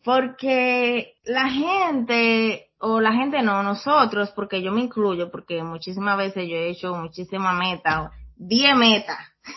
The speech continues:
<laughs> para el año próximo, y al final ni me acuerdo dónde guardé ese papelito, ni nada por el estilo. Pero yo quisiera que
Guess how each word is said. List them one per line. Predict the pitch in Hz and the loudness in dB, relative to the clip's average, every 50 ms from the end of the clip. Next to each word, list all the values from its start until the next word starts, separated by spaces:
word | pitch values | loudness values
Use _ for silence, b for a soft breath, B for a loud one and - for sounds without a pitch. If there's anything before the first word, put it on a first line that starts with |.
| B B B B B | B B B B B
<laughs> | - 220 196 262 320 - - - - _ _ | -2 -2 -2 -2 -6 -12 -16 -20 -20 _ _
para | 208 185 185 | 2 2 4
el | 190 190 202 220 | 4 4 4 6
año | 233 254 262 262 | 4 4 2 2
próximo, | 262 269 226 214 208 - 214 202 202 202 202 b b b b b b b | 2 4 4 4 4 2 0 0 0 -2 -4 b b b b b b b
y | - 214 | 0 2
al | 208 220 220 | 2 2 4
final | 220 226 208 214 214 214 240 262 277 277 262 - - | 4 2 2 4 4 6 6 6 4 2 0 -2 0
ni | 254 254 262 262 | 2 2 4 4
me | 262 247 | 4 4
acuerdo | 240 233 - 240 247 262 269 285 269 240 233 226 | 2 0 0 2 4 4 6 4 4 2 2 4
dónde | 226 233 233 233 240 | 4 4 2 2 2
guardé | 240 233 226 214 220 | 2 2 2 2 2
ese | 226 226 240 233 | 0 -2 -2 -4
papelito, | - 220 220 - 202 190 185 214 233 240 233 226 - 214 214 214 214 208 | -4 -6 -4 -2 -2 -2 0 0 0 -2 -2 -6 -4 -2 0 0 0 0
ni | 202 196 | 0 -2
nada | 196 185 180 185 190 202 202 202 | -2 0 0 2 2 2 2 0
por | 202 202 | 0 -2
el | 196 196 190 | 0 0 -2
estilo. | 185 185 - - _ 165 156 151 156 147 147 143 _ | -2 -6 -8 -12 _ -10 -8 -6 -6 -8 -8 -10 _
Pero | _ 247 269 294 294 277 254 233 233 240 233 - - _ | _ 6 8 8 8 8 8 6 6 4 2 -2 -10 _
yo | _ 202 247 262 | _ -2 -2 0
quisiera | 269 339 302 339 359 349 339 330 311 - - _ _ _ | 0 0 0 2 2 4 4 2 2 -2 -10 _ _ _
que | _ - 269 240 | _ -4 -4 -4